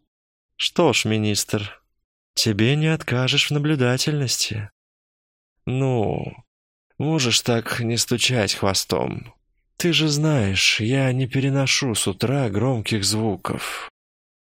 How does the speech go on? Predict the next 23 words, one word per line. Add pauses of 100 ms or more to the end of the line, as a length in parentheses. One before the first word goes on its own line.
(200)
Пес
осклабился
и
вывалил
язык,
выдавая
свое
нетерпение. (800)
Грегори
вздохнул (400)
и,
отбросив
одеяло,
поднялся
с
кровати, (200)
на
ходу
надевая
парчевый
халат. (840)
Часом
позже